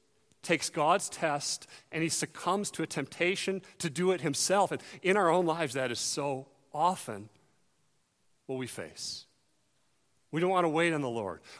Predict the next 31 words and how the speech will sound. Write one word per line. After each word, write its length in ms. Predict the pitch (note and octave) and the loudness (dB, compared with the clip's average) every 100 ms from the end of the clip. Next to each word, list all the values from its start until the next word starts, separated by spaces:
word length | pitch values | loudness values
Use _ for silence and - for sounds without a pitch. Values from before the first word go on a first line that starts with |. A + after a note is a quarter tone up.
| - | -4
We 120 | D#3+ | 0
don't 140 | F3+ | 2
want 180 | G3 F3 | 4 2
to 60 | - | 2
cry 180 | E3 D#3+ | 0 4
out 160 | G3 | 2
to 80 | - | 0
the 100 | C3 | -2
Lord. 220 | B2+ A#2 - | -2 -2 -2
Lord, 220 | C#3+ C3+ | 0 0
we 100 | E3 | 0
want 220 | G#3 F#3+ | 2 2
to 60 | D#3 | 0
fix 340 | - B3+ - | -4 -2 0
it. 300 | C4+ G3 - - _ _ _ _ _ - - | 0 -2 -8 -16 _ _ _ _ _ -20 -6
We 100 | F#3+ | -2
want 160 | A#3 A3+ | 2 2
to 60 | |
control 920 | G#3+ F#3+ - G#3 A#3 B3 G#3 - - - | 2 -4 -2 4 8 10 8 2 -14 -4
our 140 | F#3 F#3+ | -2 2
circumstance 720 | - A#3+ A#3 G#3 - F3 D#3+ | 2 0 -2 -6 -4 -4 -4
and 100 | F3 | -8
people 280 | A3+ G3 F3+ | -8 -6 -6
around 420 | E3+ - A#3+ D#3 | -6 -8 -8 -10
us. 400 | - - - - _ _ _ _ _ _ _ _ _ _ _ _ _ _ _ _ _ _ _ _ _ - | -10 -8 -8 -12 _ _ _ _ _ _ _ _ _ _ _ _ _ _ _ _ _ _ _ _ _ -4
By 160 | C3+ | -4
God's 300 | C3+ C#3 B2+ | 0 0 0
grace, 520 | - C3 E3 - - | -6 -4 -4 -4 -6
he 100 | - | -6
wasn't 300 | C3 C3 A#2 | -6 -4 -6
done 320 | F#2 B2 G#2+ | -6 -6 -6